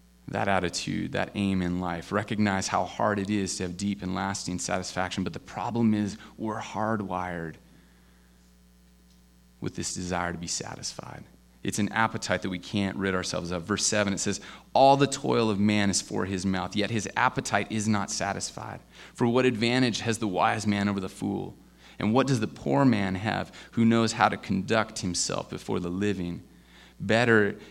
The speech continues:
is the sight of the eyes than the wandering of the appetite.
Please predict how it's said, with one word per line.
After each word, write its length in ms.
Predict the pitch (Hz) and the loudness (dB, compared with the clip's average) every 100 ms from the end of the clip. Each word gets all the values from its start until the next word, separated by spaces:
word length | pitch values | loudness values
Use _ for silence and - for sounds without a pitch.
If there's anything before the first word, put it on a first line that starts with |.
| - | -14
is 160 | - 95 | -8 -6
the 80 | 92 | -2
sight 300 | - 107 107 | 2 2 2
of 60 | |
the 160 | 95 92 | 0 -2
eyes 360 | 107 110 107 92 | 0 2 2 0
than 120 | 92 | 0
the 80 | 90 | 0
wandering 840 | 90 92 101 104 101 104 104 104 - - - | 0 0 2 0 0 -2 -2 -4 -10 -20 -12
of 160 | 87 | -8
the 180 | 85 - | -8 -4
appetite. 640 | 92 87 90 - 85 80 | -2 -2 -6 -8 -8 -8